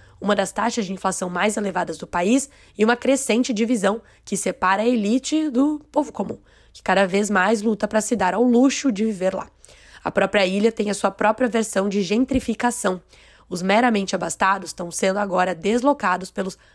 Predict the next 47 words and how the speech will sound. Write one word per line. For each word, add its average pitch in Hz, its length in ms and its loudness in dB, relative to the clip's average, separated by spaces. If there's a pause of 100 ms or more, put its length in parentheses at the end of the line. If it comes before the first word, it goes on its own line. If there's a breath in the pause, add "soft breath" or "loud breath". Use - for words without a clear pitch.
(100)
fabulosamente 214 1000 0
ricos, 202 380 -4 (200 soft breath)
que - 60 -14
são 190 140 -2
capazes 185 460 -2
de 170 80 -8
gastar 185 340 -2
cem 247 260 0
milhões 208 320 2
de 190 60 -6
dólares 185 420 0
em 196 80 -8
uma 196 140 0
mansão 214 480 0
em 208 120 0
Indian 214 320 0
Creek, 208 340 -2 (320 soft breath)
que - 60 -20
foi 202 100 2
construída 202 500 0
quase 180 280 -2
cem 254 260 0
anos 254 120 0
atrás 202 440 0 (320 soft breath)
pra 311 180 4
elite 208 260 0
daquela 196 340 -2
época. - 300 -12 (760 soft breath)
Bezos, 185 480 2
o 170 100 -4
fundador 175 400 -2
da 175 240 0
Amazon, 185 320 -2
de - 80 -10
cinquenta 180 280 -8
e 170 40 -8
nove 170 220 -2
anos, 202 240 2 (320 loud breath)
anunciou 202 400 0
que - 80 -18
tava 208 180 0
se 220 140 -2
mudando 214 320 2
pra 214 140 -2
Miami 196 380 0
em - 20 -4
novembro. 202 440 -2